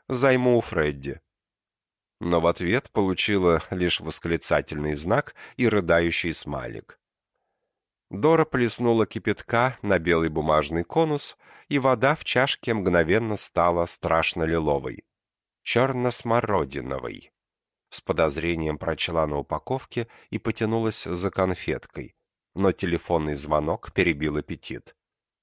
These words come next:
Звонила Снежана Сергеевна и тоном, нетерпящим возражений, пожелала как можно быстрее видеть Эйсидору на рабочем месте.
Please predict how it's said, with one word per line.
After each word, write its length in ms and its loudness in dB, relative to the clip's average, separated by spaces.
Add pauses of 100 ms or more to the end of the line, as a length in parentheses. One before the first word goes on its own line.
(280)
Звонила 560 2
Снежана 500 0
Сергеевна 760 0 (300)
и 140 0
тоном, 520 2
нетерпящим 760 0
возражений, 680 2 (220)
пожелала 520 2
как 200 -2
можно 380 2
быстрее 720 2
видеть 360 -2
Эйсидору 680 2
на 140 2
рабочем 560 2
месте. 580 -4